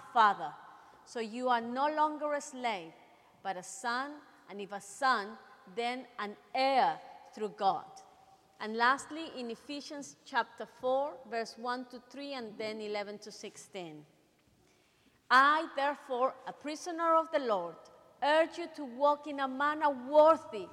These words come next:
of the calling to which you have been called, with all humility and gentleness, with patience, bearing one with another in love, eager to maintain the unity of the Spirit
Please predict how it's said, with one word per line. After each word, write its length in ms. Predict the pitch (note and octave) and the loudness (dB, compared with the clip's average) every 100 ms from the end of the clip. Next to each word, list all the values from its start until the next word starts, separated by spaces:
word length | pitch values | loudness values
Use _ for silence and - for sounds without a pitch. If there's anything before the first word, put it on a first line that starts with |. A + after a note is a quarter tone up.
| - | -8
of 180 | A#3 G#3+ | -6 -6
the 100 | A3+ | -8
calling 400 | - A#3+ A3+ A#3+ | -4 -2 -2 -4
to 120 | - | -10
which 300 | G3 G3+ G3+ | -10 -10 -10
you 80 | G#3+ | -8
have 180 | G#3 G3 | -8 -8
been 160 | G#3 | -10
called, 520 | G3 C4+ B3 F#3 - - - - - - - | -8 -2 -2 -2 -10 -20 -20 -20 -20 -20 -12
with 160 | B3 C#4 - | -8 -8 -2
all 220 | D4 E4 | 4 4
humility 880 | E4+ - D#4+ D4 D#4 D#4 D#4 - D#4 | 2 -2 -6 -4 -4 -4 -8 -10 -10
and 220 | C#4 C4 B3 | -8 -8 -6
gentleness, 800 | C#4+ C#4 C4+ A#3 F#3 E3 - - - - | -6 -6 -8 -12 -12 -14 -18 -20 -20 -14
with 220 | G3 - | -14 2
patience, 720 | B3 C4 C#4+ - E4+ E4+ F4+ - - - - | 6 6 6 -2 -8 -8 -10 -14 -20 -20 -10
bearing 440 | G#3+ D4+ F4 E4 C4+ | -2 0 0 -4 2
one 380 | D#4 E4+ F4+ E4+ - - - | 4 4 2 -8 -18 -18 -10
with 180 | C4+ | -6
another 520 | D4 C#4 C4+ C4+ C#4 C4+ | -4 0 4 4 2 -4
in 240 | B3+ B3 | -4 6
love, 320 | A#3+ F3+ E3 - - - - | 8 8 2 -10 -18 -20 -14
eager 300 | D#4 E4+ E4+ | -8 -2 0
to 160 | E4+ E4 | -2 -4
maintain 600 | D#4 D4+ D4 - D4+ D4+ | -6 -6 -8 -8 -8 -6
the 100 | C#4 | -8
unity 640 | A3 A3 D#4 F4 E4+ - | -10 -8 -6 -6 -6 -8
of 120 | A3 | -8
the 80 | G#3+ | -8
Spirit 500 | A3+ - B3 B3 C4 | -12 -10 -6 -4 -4